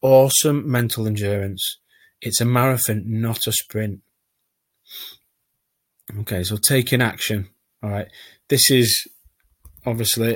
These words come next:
a-, all those things that I've mentioned up to now are completely irrelevant if you're not actually implementing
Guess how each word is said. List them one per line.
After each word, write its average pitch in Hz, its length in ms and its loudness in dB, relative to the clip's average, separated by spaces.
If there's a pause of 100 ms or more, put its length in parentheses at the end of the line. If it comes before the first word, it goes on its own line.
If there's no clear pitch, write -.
(140)
a-, 170 40 -4
all 170 300 8
those 143 280 6
things 120 240 0
that 120 120 -2
I've 113 100 -10
mentioned 117 380 -6
up - 60 -20
to 120 120 -8
now 110 260 -6 (1200)
are 113 600 -4
completely 120 680 -2
irrelevant 107 640 0
if 139 160 -4
you're 120 80 2
not 131 320 0
actually 120 320 -6
implementing 117 800 -2